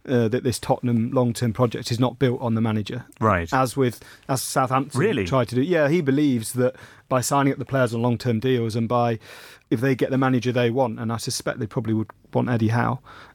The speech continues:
Speaker 1: um, he believes that he can kind of keep this going. He doesn't believe it's firmly built on Pochettino, but that's a, for, for all neutral observers, that's a pretty big if, I think.
Speaker 2: Harris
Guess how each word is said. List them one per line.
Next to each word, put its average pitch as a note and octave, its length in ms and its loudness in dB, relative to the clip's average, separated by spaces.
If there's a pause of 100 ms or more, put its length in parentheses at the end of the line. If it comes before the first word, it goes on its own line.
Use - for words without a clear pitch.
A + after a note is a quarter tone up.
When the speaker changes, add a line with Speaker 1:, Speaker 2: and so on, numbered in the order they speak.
(100)
Speaker 1:
um, A#2 320 2
he C3 160 2
believes A2+ 460 2
that - 120 -6
he A#2+ 120 2
can A2+ 300 -2
kind A#2+ 240 -4
of A2 180 -6 (180)
keep C3 200 0
this A2+ 140 -2
going. A#2 280 2
He A#2 60 2
doesn't B2+ 220 2
believe B2 240 2
it's - 120 -6
firmly A#2+ 460 2
built A#2+ 200 0
on A#2+ 140 -4
Pochettino, A#2+ 520 -2
but C3+ 80 -4
that's B2 160 -4
a, D3+ 60 -4 (840)
for, C#3 320 0
for D3 160 0
all C3 120 6
neutral B2+ 340 2
observers, A2 360 2
that's C3+ 180 0
a C3+ 40 2
pretty B2+ 220 4
big G#2+ 200 4
if, A#2 280 2
I G#2+ 60 -2
think. - 440 -10
Speaker 2:
Harris C3+ 640 2